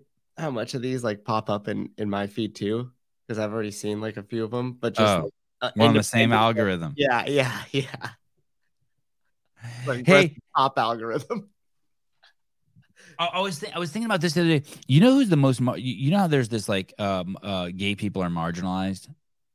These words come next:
Speaker 2: and black
Speaker 1: Okay.
Speaker 2: people are marginalized and, I don't know,
Speaker 1: Sure.
Speaker 2: short people are marginalized and
Speaker 1: Mm-hmm.
Speaker 2: tran-, trannies are marginalized and there's all this shit that's marginalized.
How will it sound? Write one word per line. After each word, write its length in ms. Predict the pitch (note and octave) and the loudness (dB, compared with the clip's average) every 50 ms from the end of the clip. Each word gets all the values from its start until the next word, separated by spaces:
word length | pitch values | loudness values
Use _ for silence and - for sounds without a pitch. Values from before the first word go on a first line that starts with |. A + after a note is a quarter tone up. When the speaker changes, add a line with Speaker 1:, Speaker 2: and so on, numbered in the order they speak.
| _ _ _ _ _ _ _ _ _ _ - | _ _ _ _ _ _ _ _ _ _ -14
Speaker 2:
and 100 | - F2 | -12 -8
black 180 | F2 F2 F2 F2+ | -6 -4 -6 -6
Speaker 1:
Okay. 60 | - | -4
Speaker 2:
people 160 | - F2+ F2+ F#2 | -6 -4 -4 -4
are 40 | E2+ | -4
marginalized 760 | E2+ E2+ E2+ F2 E2+ F2 F2+ F2+ F2 F2 F2 F2 F2 D#2+ - | -2 -2 -4 -4 -4 -4 -6 -4 -4 -4 -4 -6 -6 -6 -8
and, 280 | E2 D2 C#2 C2+ A#1 - _ _ _ _ _ - - | -10 -10 -10 -12 -14 -16 _ _ _ _ _ -18 -14
I 120 | D#2+ D#2 | -12 -12
don't 100 | D2 C#2+ C#2 | -10 -10 -12
know, 180 | C2 B1+ C#2 - - - | -12 -14 -16 -18 -20 -20
Speaker 1:
Sure. 400 | - - _ _ _ - - - - - _ _ _ _ _ _ _ _ _ | -20 -20 _ _ _ -20 -20 -20 -20 -20 _ _ _ _ _ _ _ _ _
Speaker 2:
short 380 | _ - - - E2+ E2+ D#2+ - | _ -16 -12 -8 -8 -8 -8 -6
people 240 | - F2 D#2 F2 | -8 -8 -6 -6
are 60 | E2+ E2+ | -6 -4
marginalized 720 | E2+ E2 E2 E2 D#2+ F2 E2+ E2 D#2+ D#2+ D#2+ D#2+ D#2 - | -4 -4 -4 -6 -6 -6 -6 -4 -4 -4 -6 -6 -8 -10
and 260 | C#2+ B1+ - - - - _ - - | -14 -16 -16 -18 -20 -20 _ -10 -8
Speaker 1:
Mm-hmm. 80 | G#2+ G#2 G2+ F#2 | -6 -6 -4 -2
Speaker 2:
tran-, 340 | F2 E2+ E2+ E2+ E2+ E2 - | -2 -2 -2 -4 -4 -6 -8
trannies 460 | - - F2 E2+ E2 E2+ E2 D#2 - | -8 -6 -6 -4 -4 -4 -6 -6 -6
are 40 | E2+ | -6
marginalized 560 | E2 E2 E2 E2 D#2+ E2+ E2+ E2 D#2+ D#2+ D#2+ | -6 -4 -6 -6 -6 -6 -6 -6 -6 -6 -6
and 80 | D#2+ | -6
there's 140 | E2 D#2 D2+ E2 | -8 -8 -6 -6
all 120 | D#2+ D#2 | -6 -6
this 100 | D#2 D#2 | -6 -8
shit 220 | - - D#2 D2 | -10 -10 -12 -12
that's 120 | C#2+ - - | -12 -12 -12
marginalized. 460 | - D2+ D2+ D2+ D#2+ D#2+ E2 F2+ - | -10 -10 -8 -6 -6 -6 -6 -8 -10